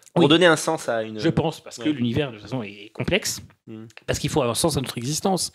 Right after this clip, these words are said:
Speaker 2: Car si on est un vrai, un vrai athée, hein, de-, ça demande un courage absolument exceptionnel.
Speaker 1: Hmm.
Speaker 2: Le vrai athée, il consi-, il doit considérer que sa vie ne sert à rien,
Speaker 1: Hmm.
Speaker 2: qu'il n-, qu'il y a que, il y a que l'univers a cinq milliards d'années,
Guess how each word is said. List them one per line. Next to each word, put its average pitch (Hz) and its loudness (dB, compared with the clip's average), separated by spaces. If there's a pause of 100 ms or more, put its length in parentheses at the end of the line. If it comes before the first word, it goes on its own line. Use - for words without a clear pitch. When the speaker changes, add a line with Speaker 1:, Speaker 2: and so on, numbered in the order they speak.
(280)
Speaker 2:
Car 131 0
si - -4
on 208 -4
est 175 0
un 143 2
vrai, 151 -2
un 185 4
vrai 226 4
athée, 220 4
hein, 143 0
de-, 127 -2
ça 120 -4
demande 147 0
un 120 -2
courage 127 0
absolument 117 -4
exceptionnel. 104 -8
Speaker 1:
Hmm. 123 -12 (300)
Speaker 2:
Le - 2
vrai 165 2
athée, 196 0
il 135 -6
consi-, - -2
il 143 -2
doit 170 4
considérer 208 -2 (540)
que 156 2 (260)
sa 123 -2
vie 190 0
ne 170 0
sert 139 0
à 127 -2
rien, 101 -10 (500)
Speaker 1:
Hmm. 123 -18
Speaker 2:
qu'il 143 -4
n-, 143 -2
qu'il 156 2
y 147 2
a 131 0
que, - -4
il 165 0
y 147 4
a 127 2
que 135 -12
l'univers 156 0
a 117 4
cinq 143 -4
milliards 139 -2
d'années, 117 -2